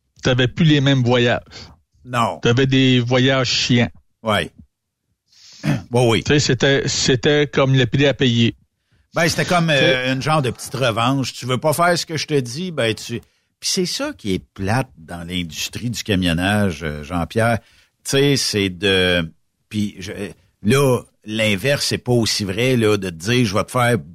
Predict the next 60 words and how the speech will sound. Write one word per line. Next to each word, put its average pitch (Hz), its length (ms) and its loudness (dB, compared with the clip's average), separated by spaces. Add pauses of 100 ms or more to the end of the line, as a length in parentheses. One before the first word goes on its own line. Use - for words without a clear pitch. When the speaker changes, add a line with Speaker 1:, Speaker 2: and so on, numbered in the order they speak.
(220)
Speaker 2:
poireauter 117 600 0
trois 120 300 0
semaines 120 380 -4
quelque 107 220 -6
part, 131 180 2
ben, 107 100 -2
j'ai 95 140 -6
pas 110 160 -4
de 101 80 -4
retour. » 113 400 0 (320)
C'est - 180 -8
pas, 107 280 2
c'est - 100 -8
pas 101 120 -4
tout - 140 -14
à - 80 0
fait 95 200 -2
ça, - 140 0 (120)
tu - 60 -10
sais. 110 120 0
On 101 120 2
veut 104 120 -2
que - 80 -6
tu - 80 -6
t'en 113 140 0
Speaker 1:
Non. 135 140 4
Speaker 2:
viennes, 113 220 -2
ça. 120 220 0 (440)
Mais 123 140 2
ça 135 180 2
se 151 60 4
Speaker 1:
Ah 151 60 4
Speaker 2:
peut 165 120 4
Speaker 1:
oui. 165 100 2
Speaker 2:
qu'au 120 380 2
lieu 139 180 0
de - 60 -14
faire 135 300 0
du 98 180 -10
Midwest, 117 640 -2
ben, 104 120 -10
je - 120 -6
t'envoie, « 127 680 0 (340)
Ah, 117 120 0
t'aimes 160 180 0
pas 160 140 -2
ça, 196 240 2
toi, 170 280 2
à 143 60 4
l'est 147 200 2
de 123 40 -12
la 131 80 -2
quatre-vingt-un ? » 127 680 0
Ben, 120 100 -2
c'est 135 220 0
juste 151 260 0
ça 180 240 0
que 160 100 -8
j'ai, 143 400 0
là. 156 460 -4